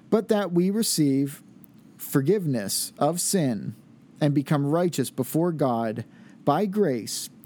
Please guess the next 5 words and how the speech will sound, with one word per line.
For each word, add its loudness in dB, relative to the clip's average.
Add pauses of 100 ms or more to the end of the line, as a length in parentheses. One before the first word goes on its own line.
(140)
for 0
Christ's -2
sake -2 (520)
through 2
faith. -2